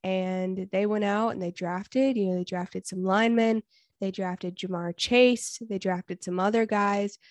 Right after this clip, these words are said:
So it'll be interesting to see how this team looks. There was a huge discussion during draft time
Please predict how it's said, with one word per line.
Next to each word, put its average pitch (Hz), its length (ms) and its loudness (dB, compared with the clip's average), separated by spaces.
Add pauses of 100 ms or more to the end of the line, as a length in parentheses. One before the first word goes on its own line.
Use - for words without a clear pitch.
(120)
So - 140 2
it'll 285 100 8
be 294 160 0
interesting 269 400 -2
to 220 80 0
see - 160 -6
how 202 140 -2
this 190 280 -6
team 180 240 -4
looks. 302 440 2 (380)
There 226 120 4
was 214 180 2
a 190 380 2
huge 269 600 2
discussion 190 800 -6 (100)
during 185 240 -2
draft 180 460 -2
time 175 580 -8